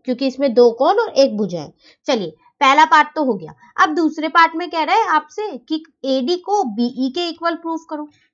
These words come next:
तो आप ध्यान से देखो, ये तो उन्हीं दो त्रिभुज की भुजाएं हैं जिसको अभी हमने सर्वांग सम किया है।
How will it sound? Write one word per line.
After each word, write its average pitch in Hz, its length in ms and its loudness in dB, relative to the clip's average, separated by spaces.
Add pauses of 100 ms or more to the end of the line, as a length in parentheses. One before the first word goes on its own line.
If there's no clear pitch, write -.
(120)
तो 233 60 -2
आप 220 160 0
ध्यान 233 300 0
से 302 120 -4
देखो, 311 340 -4
ये 330 160 -6
तो 359 140 -10
उन्हीं 330 340 -4 (120)
दो 311 240 0
त्रिभुज 302 500 0
की 311 160 -4
भुजाएं 254 540 2
हैं 285 220 -4
जिसको 285 340 -8
अभी 277 260 -6
हमने 285 340 -6
सर्वांग 370 460 -4
सम 359 220 -12
किया 285 220 -8
है। 185 120 -14